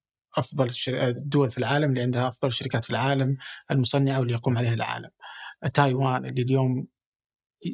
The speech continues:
يعني يقوم العالم على قدرتها في تصنيع ال-، ال-، الموصلات أو أشباه الموصلات. آه، اليابان كيف تتغير ما بعد الحرب العالمية.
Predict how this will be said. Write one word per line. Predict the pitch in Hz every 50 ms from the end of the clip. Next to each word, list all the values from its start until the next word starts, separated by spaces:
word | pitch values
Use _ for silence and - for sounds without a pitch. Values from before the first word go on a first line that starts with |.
| - -
يعني | 151 135 120 120 117 117 117 117 117 117 - _ _ _ _ _ _ _ _ _ _ _ _ _ _ _ - -
يقوم | 151 135 135 - 165 160 151 139
العالم | 123 113 113 131 143 135 123 117 117 117 117
على | 107 120 131 131 127 131 135 151 180 196 202 - _ -
قدرتها | 156 135 139 131 127 - 135
في | 117 127
تصنيع | 117 - 120 - 139 127 120 113 113 120
ال-، | 123 135 135 113 127 139 143 - - - _ _ - - - - - - - _ - -
ال-، | 123 120 - - 135 131 135 139 143 143 147 147 143 135 _ _ _ _ - -
الموصلات | 139 127 123 120 - - 135 120 120 117 - - _ - - - - - - - -
أو | 135
أشباه | - - - 135 123
الموصلات. | 120 117 117 123 - - - 127 127 135 - _ _ - - - - - - -
آه، | - 139 135 127 123 123 123 123 127 135 135 135 139 139 139 - -
اليابان | 165 139 139 139 131 123 123 143 135 127 123 123 120 - - -
كيف | - 131
تتغير | - - 120 - 123 120 117 139 139 131 127 123 123
ما | 131 127
بعد | 120 127 123 123 123 131
الحرب | 120 113 - 131 127 131
العالمية. | 123 120 123 120 123 123 123 123 127 123 120